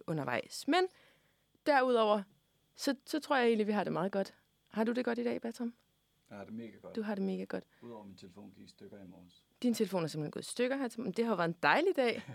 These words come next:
Speaker 2: <laughs>
Speaker 1: Skønt. Jeg vil
Speaker 2: Øhm.
Speaker 1: sige, at, øhm, jeg, jeg har egentlig sådan kørt den rimelig, øh, stabilt indtil videre.
Speaker 2: Mm.
Speaker 1: Var her i god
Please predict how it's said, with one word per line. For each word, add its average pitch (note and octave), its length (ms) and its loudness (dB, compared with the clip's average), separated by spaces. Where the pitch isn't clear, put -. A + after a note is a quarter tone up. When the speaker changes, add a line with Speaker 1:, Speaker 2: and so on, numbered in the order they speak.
Speaker 2:
<laughs> - 220 -10
Speaker 1:
Skønt. C#4+ 800 2
Jeg A#3+ 180 0
vil C4 60 0
Speaker 2:
Øhm. - 20 2
Speaker 1:
sige, B3+ 360 2
at, G#3+ 240 -4
øhm, G3 580 0
jeg, B3 220 6
jeg C#4 100 6
har D#4 60 4
egentlig A3 280 4
sådan G#3 160 2
kørt - 220 2
den E3+ 200 0
rimelig, A#3 540 2
øh, D#3 240 2
stabilt F#3 500 -2
indtil F3+ 240 -2
videre. A#3+ 320 2
Speaker 2:
Mm. A#2 240 -12
Speaker 1:
Var G3+ 100 4
her F3 100 2
i D#3 60 2
god - 160 -6